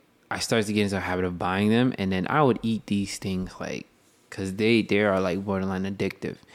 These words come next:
And I got into the habit of buying it and eating it. And it didn't take me twenty-one days. It was a lot faster than that. Um, until I reached a point where I was like, "Okay, yeah, I can't, if I'm trying to lose weight, if I'm trying to get in shape,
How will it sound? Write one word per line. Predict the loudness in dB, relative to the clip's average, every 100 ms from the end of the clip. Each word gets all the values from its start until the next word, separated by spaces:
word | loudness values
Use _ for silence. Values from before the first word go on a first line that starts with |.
| -20 -20 -12
And | -6
I | -4
got | 0 2 2
into | 4 2
the |
habit | 2 0 0 0 0 -6 -20 _ _ -6
of | -2 0 -2 -8 _
buying | -6 -4 0 2
it | 2 0
and | -2
eating | 0 2 4
it. | 2 2
And | 0
it | 2
didn't | 0
take | 0 0 2
me | 2
twenty-one | 2 4 4 4 2
days. | 2 2 0 -8 -16 -20 _ _ -8
It | -4
was | -2 0
a | -2
lot | -2 2 2 0
faster | -2 0 0 -2 -8
than | -8 -4
that. | -4 -6 -10 -20 -20 -20 -20 _
Um, | -6 -2 0 -2 -4 -6
until | -8 -4 0
I | 0
reached | 0 -2
a | -4
point | -2 0
where | 2
I |
was | 0
like, | -2
"Okay, | -4 -4 -2
yeah, | -2 -2
I | -4
can't, | -4 -4 -2 -2 -4 _ _ _
if | -10 -2
I'm | 2 2
trying | 2 2 2
to | 2 0 -2 -4
lose | -2 0 0
weight, | 2 4 4
if | 2
I'm | 0
trying | 2 2
to | 2
get | 0
in | 0
shape, | 2 4 4